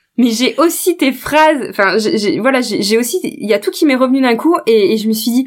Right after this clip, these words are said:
Oh, fallait pas qu'elle me le dise, quoi, parce que là, maintenant, je, je sais pas si je vais arriver à dire non. » Enfin, du coup, dans ma tête, il y a eu vraiment ce, voilà, là, je suis sortie complètement de, et là, ça, et j'ai eu une ou deux contractions très, très,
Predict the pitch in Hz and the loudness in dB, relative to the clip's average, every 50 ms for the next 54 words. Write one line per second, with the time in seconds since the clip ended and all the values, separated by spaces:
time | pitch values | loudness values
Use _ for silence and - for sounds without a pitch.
0 | - 320 320 302 285 254 247 - _ _ _ _ - - 254 - 208 214 214 - | 0 -2 -2 0 -2 -4 -4 -8 _ _ _ _ -6 -2 0 2 2 0 2 2
1 | 311 302 - - 262 226 233 233 233 226 233 233 220 208 247 262 247 247 - 226 | 2 2 2 2 2 0 2 2 0 2 2 0 0 0 2 0 0 0 0 -2
2 | 196 196 202 202 196 - - 214 214 254 277 277 254 240 233 247 262 233 226 208 | 0 2 0 -2 -2 -2 -4 -2 0 0 0 0 0 0 0 -2 -2 0 0 -2
3 | 202 196 180 180 185 180 196 190 - 220 220 220 285 269 269 - 226 226 214 208 | -2 -2 -4 -4 -4 -4 -4 -2 -2 -2 0 0 -2 -2 -2 -6 -6 -4 0 0
4 | 196 202 196 202 208 190 214 220 214 196 190 185 185 185 180 180 208 196 214 220 | 0 0 0 -4 -4 0 0 2 2 2 2 2 0 0 0 -2 -4 -2 0 2
5 | 226 233 233 226 220 220 185 - - - - - - - - - _ - 226 226 | 2 2 2 0 0 -2 -4 -6 -8 -20 -20 -20 -20 -20 -20 -18 _ -6 -2 0
6 | 330 302 269 226 214 220 220 320 320 - - - - 208 302 196 214 190 196 208 | 0 0 2 2 0 0 0 0 -4 -4 -12 -14 -12 -12 -6 -4 -2 -2 -2 -2
7 | 185 196 202 190 247 262 294 302 285 - - 214 208 196 185 185 185 165 170 190 | -6 -8 -2 0 0 2 2 0 -2 -4 -6 -4 -2 -2 0 0 -2 0 0 -2
8 | - - - - - - 214 220 - - 226 226 214 202 196 214 208 208 202 185 | -2 -4 -6 -8 -4 -4 -4 -4 -4 -4 -2 0 0 0 0 0 0 0 0 0
9 | 180 175 175 175 170 170 165 170 175 _ _ - - 202 202 226 233 226 220 170 | 0 0 0 0 0 0 0 -2 -4 _ _ -4 -4 -2 0 0 -2 -2 -2 -4
10 | - 190 175 170 175 170 160 165 _ - 214 214 220 208 180 202 202 196 202 190 | -4 -4 -4 -6 -10 -12 -12 -12 _ -2 0 0 0 0 0 0 -2 -2 -2 -4
11 | - - 185 - 220 208 208 - - - - 233 226 226 226 - 226 208 208 - | -4 -4 -4 -2 -4 -4 -4 -4 -4 -2 0 0 0 0 -2 -2 -4 -4 -4 -6